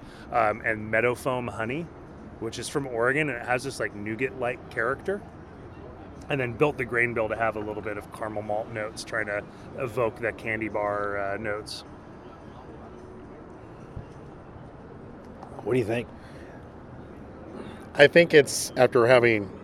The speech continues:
Speaker 3: six other different, you know, or <laughs> after the line of stouts that we had, this one, the only way I can describe it is it's, it's refreshing.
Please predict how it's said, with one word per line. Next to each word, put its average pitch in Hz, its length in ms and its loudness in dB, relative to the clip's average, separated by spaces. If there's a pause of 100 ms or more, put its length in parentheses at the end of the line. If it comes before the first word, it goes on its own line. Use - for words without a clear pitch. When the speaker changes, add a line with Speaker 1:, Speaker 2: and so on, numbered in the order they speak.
(200)
Speaker 3:
six - 280 4
other 131 180 10
different, 113 480 4
you 127 60 6
know, 110 120 6
or 107 340 6 (760)
<laughs> - 240 -6
after 131 300 10
the 120 100 12
line 123 320 12
of 113 180 4
stouts - 360 8
that 110 80 4
we 101 120 0
had, 104 320 6 (1600)
this 127 200 10
one, 143 400 8 (680)
the 117 80 6
only 131 180 8
way 131 140 12
I 127 40 12
can 120 120 2
describe 120 300 8
it 113 60 6
is 107 200 0
it's, - 320 -4
it's - 160 -4
refreshing. - 540 6